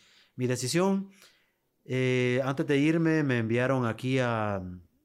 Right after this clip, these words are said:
al Monte Tabor, que se reconoce, que está aquí en Valle de Ángeles, o Las Tres Rosas, que se le llama. Ahí hay un lugar que, que es una casa de retiro, ahí me enviaron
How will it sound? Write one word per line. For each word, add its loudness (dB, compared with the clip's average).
al -4
Monte -2
Tabor, 0
que -8
se -8
reconoce, -4
que -12
está -12
aquí -8
en -4
Valle 0
de 0
Ángeles, -8
o -10
Las -8
Tres -6
Rosas, -4
que -10
se -8
le -4
llama. -6
Ahí -8
hay -4
un -4
lugar -2
que, -4
que -10
es -20
una -8
casa -4
de 2
retiro, -2
ahí -2
me -2
enviaron -4